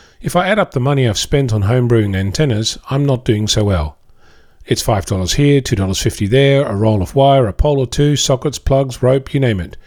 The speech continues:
It's in my shack. I reckon I've spent more than enough money for the moment on building things that don't quite work as advertised. Of course, I'll be the first to admit that I've learned heaps doing it,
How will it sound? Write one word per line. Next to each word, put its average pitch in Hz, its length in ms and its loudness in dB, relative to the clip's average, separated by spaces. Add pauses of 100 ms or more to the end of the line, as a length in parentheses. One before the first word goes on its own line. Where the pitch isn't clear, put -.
(160)
It's 123 180 -2
in 107 80 0
my 85 160 -6
shack. - 380 -4 (760)
I 143 80 -2
reckon 139 260 2
I've 113 120 -2
spent 123 260 -2
more 143 180 2
than 135 120 0
enough 123 320 0
money 110 240 0
for - 160 -2
the 104 60 0
moment 117 360 0
on 127 140 2
building 147 280 2
things 113 300 0
that 120 120 0
don't 123 200 0
quite 104 320 -4
work 110 240 0
as 101 140 -2
advertised. 92 680 -4 (1000)
Of - 100 -4
course, 160 240 0
I'll 135 60 2
be 120 160 2
the 117 100 0
first 165 260 0
to 110 80 0
admit 107 380 -2
that 139 120 2
I've 135 180 0
learned 113 220 0
heaps 160 300 0
doing 151 300 2
it, 80 220 -10